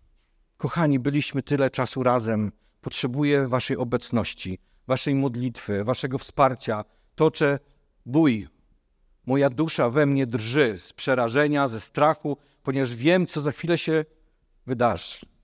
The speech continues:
Moglibyśmy powiedzieć: „No ale przecież Jezus jest Bogiem, jak on mu to ba-, bać się będzie teraz? Przecież wie, że przez to przejdzie”. Ale jest także w stu procentach człowiekiem. I nie tylko wie,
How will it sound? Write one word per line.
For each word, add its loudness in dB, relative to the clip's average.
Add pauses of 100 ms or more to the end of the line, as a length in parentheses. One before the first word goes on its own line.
(480)
Moglibyśmy 0
powiedzieć: 2
„No 4
ale 4
przecież -10
Jezus 0
jest 0
Bogiem, -2
jak -4
on 2
mu 0
to -8
ba-, -6
bać -2
się 0
będzie 0
teraz? 2 (560)
Przecież 0
wie, 8
że 4
przez -4
to -4
przejdzie”. -2 (680)
Ale -4
jest -2
także -4
w -10
stu 0
procentach -2
człowiekiem. -8 (680)
I -2
nie 2
tylko 4
wie, 2